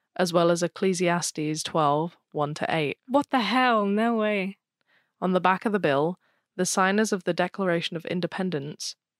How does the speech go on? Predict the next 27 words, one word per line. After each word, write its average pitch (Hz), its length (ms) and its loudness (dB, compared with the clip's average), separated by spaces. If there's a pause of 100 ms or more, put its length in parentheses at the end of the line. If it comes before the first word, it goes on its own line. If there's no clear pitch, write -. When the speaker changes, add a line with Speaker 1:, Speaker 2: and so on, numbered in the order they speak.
Speaker 1:
were 180 100 0
numbered 175 420 0
one 160 240 0
to - 100 -12
seven, 160 500 -6 (760)
and 190 140 2
there 185 80 6
was 180 120 4
a 175 80 2
roughly 196 440 2
drawn 165 340 2
map 165 360 0
to 180 140 -4
an 160 100 -2
area 170 360 2
between 160 400 -6
Tuscan 165 540 -6
and 151 180 -6
Mexico, 160 600 -4 (640)
to 190 100 -4
the 165 100 -4
towns 175 380 -2
of 165 180 -4 (180)
Robles 180 1000 0 (280)
Junction 160 720 -4 (380)
and 151 280 -6 (360)
Salacity, 160 1000 -4